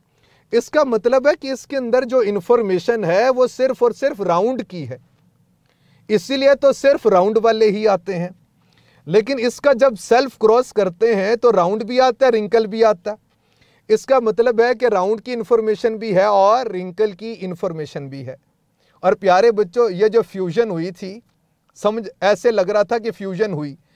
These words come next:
जो कि नहीं हुई, बल्कि क्या हुआ, यह रिंकल वाले ने अपनी आइडेंटिटी को दोबारा अपीयर किया है,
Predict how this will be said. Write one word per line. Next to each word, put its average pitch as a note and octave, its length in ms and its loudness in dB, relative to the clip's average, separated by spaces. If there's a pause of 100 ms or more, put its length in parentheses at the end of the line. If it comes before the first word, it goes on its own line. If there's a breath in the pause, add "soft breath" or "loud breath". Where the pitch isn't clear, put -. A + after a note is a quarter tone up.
(220)
जो A3 200 4
कि B3+ 220 2
नहीं A#3 440 -2
हुई, E3+ 400 -6
बल्कि F#3+ 320 2
क्या A3+ 200 0
हुआ, F#3 380 0 (340)
यह G#3+ 140 2
रिंकल G3 440 -2
वाले F#3+ 280 -2
ने A3 120 -4
अपनी G3+ 320 -2
आइडेंटिटी F#3 840 -4
को G#3+ 480 2 (260 soft breath)
दोबारा F#3 480 4 (320)
अपीयर B3 440 0
किया D#3+ 380 -6
है, C3 160 -10